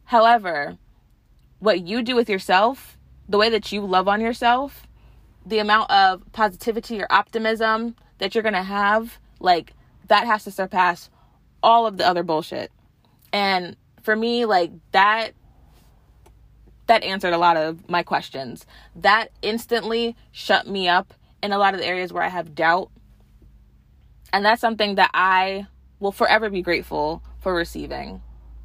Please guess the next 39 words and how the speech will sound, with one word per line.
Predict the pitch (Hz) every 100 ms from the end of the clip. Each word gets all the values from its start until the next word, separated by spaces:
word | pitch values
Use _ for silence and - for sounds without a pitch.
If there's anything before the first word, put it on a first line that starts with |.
| - - - - - - - _ _ _ _ _ _ _ _ -
That, | 185 214 247
I | 220
don't | 208 202
think, | 190 185 _ -
you | 208
know, | 226 180
that | 180 214 269
might | 277 277
be | 269
something | 247 233 220
that's | 190 185 - _ _ -
simple | - 302 294 220 180 185 202 -
to | 220
some | 208 202
people. | 196 170 175 170
That | 185
might | 202 208
be | 208
something | 202 196 - 190 190
that | 175 -
is | 180 170 - - -
automatically | 208 226 220 202 202 196 196 -
ingrained | 180 175 175 175 185
in | 170
your | 170
thinking. | 170 165 180 185 202 - - -
And | - 220
if | 233
you're | 240
one | 254
of | 226
those | 208
people, | - 196 202 208 220 233 _ _ _ -
my | 190 190
hat | - 196 180
is | 170
off | 165 -
to | 165
you. | 147 - -